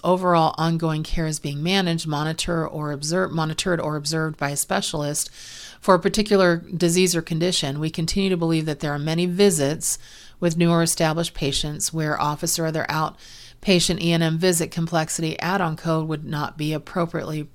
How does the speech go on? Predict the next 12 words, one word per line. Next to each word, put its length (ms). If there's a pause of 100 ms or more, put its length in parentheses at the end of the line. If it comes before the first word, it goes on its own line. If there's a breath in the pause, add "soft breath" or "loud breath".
reported 840 (540 loud breath)
for 260
today, 600 (420 loud breath)
or 180
they 160
feel 240
that 160
such 320
care 260
when 100
the 120
furnished, 520